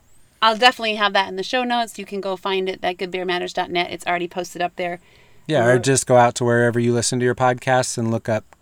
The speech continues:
Speaker 2: Good Beer Matters and start following him. Um, and you'll find our episodes, one of the most recent ones on there. So,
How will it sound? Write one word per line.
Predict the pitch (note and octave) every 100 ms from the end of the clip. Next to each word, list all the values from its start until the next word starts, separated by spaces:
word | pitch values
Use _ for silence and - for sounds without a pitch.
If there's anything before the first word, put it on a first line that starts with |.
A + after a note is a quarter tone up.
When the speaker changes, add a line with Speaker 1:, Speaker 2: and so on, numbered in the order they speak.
| -
Speaker 2:
Good | A2+
Beer | G#2+ A#2+
Matters | G#2 A2 A#2 A#2
and | G#2+
start | G2+ - A2
following | - G2+ G#2 A2+ A#2+
him. | C3 C3 - - - - -
Um, | - G#2+ G2+ F#2+ F2+ F#2 _ _ - -
and | A2+ G#2+
you'll | G#2 G#2+ G#2+ F#2+ _
find | A2+ A2+
our | A2+
episodes, | A2+ A#2+ - A#2 G#2
one | A2 G#2+
of |
the | G#2
most | G#2 G#2 -
recent | G#2 - G2
ones | G#2+ G#2+
on | G#2 G#2
there. | A#2 A#2+
So, | - G#2 G2